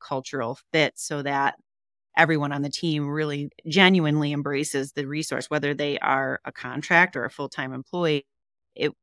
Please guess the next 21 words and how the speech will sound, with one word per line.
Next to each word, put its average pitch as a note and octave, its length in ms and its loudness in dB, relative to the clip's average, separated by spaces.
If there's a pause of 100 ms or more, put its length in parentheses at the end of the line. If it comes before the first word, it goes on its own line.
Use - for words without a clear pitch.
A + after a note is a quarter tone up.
won't E3+ 320 0
really D#3+ 240 2
matter D3 300 4
because D3 240 -4
that's C3+ 260 -2
just - 280 -4
a B2+ 140 -2 (220)
title, C3 460 0
right? D3+ 420 0
So D3+ 460 0 (280)
you F3+ 160 0
want E3+ 220 6
somebody D3+ 260 0
that's C#3+ 200 -6
gonna C#3+ 180 -4
fit E3 220 0
in D#3+ 160 2
with D#3 100 -2
the D3+ 100 -4
team, D3+ 380 -2
that's C#3+ 200 -2